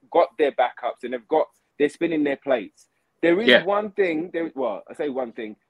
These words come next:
Speaker 1: There is a couple of things that do kind of shake me up about Vicario right now. Um, I haven't seen him catch too many crosses.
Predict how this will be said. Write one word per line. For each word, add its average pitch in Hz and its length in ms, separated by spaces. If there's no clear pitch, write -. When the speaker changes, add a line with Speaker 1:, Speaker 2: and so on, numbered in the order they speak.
Speaker 1:
There 156 120
is 175 100
a 185 40
couple 190 260
of 185 100
things 165 240
that 123 240
do 127 520
kind 143 360
of 127 180
shake 170 360
me 151 140
up 143 200
about 113 300
Vicario 113 500
right 110 300
now. 95 280
Um, 139 280
I 147 120
haven't 185 260
seen 175 220
him 160 120
catch - 380
too 151 140
many 131 180
crosses. 175 640